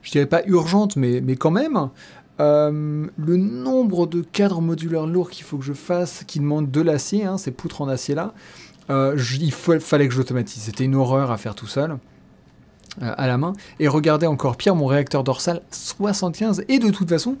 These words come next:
c'est aussi soixante-quinze ordinateurs, et les ordinateurs il me faut du plastique, donc euh, il faut que j'aille, euh, explorer. Du coup, euh, l-, une partie de ça vous le connaissiez déjà, hein, c'est, euh, attendez je vais prendre un des plus rapides, je crois que ça c'est,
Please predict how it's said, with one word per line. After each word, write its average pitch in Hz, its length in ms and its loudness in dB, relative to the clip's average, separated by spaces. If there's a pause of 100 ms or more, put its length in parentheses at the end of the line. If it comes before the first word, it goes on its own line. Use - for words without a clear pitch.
(200)
c'est - 140 0
aussi 202 280 2
soixante-quinze 170 540 -2
ordinateurs, 147 600 0
et 147 100 0
les 143 160 0
ordinateurs 139 340 0
il 185 80 2
me 160 140 2
faut 214 200 0
du 170 120 -2
plastique, - 500 -2 (260)
donc 170 320 0
euh, 135 80 4
il 135 140 -2
faut 170 160 0
que 151 80 -6
j'aille, 147 260 2
euh, 117 680 -2
explorer. 120 360 -4 (600)
Du 196 180 2
coup, 185 240 2 (260)
euh, 156 300 4 (160)
l-, 190 460 4
une 220 180 6
partie 233 320 2
de - 60 -8
ça 240 160 4
vous 196 100 2
le 180 60 4
connaissiez 175 480 2
déjà, 170 340 2
hein, 233 80 0
c'est, 139 240 0
euh, 131 540 2
attendez 123 400 -14
je 135 60 -16
vais - 80 -14
prendre 135 280 -8
un 127 60 -6
des 127 100 -6
plus 135 220 -10
rapides, 135 420 -8
je - 80 -14
crois 139 140 -14
que - 40 -18
ça 139 120 -12
c'est, 135 420 -6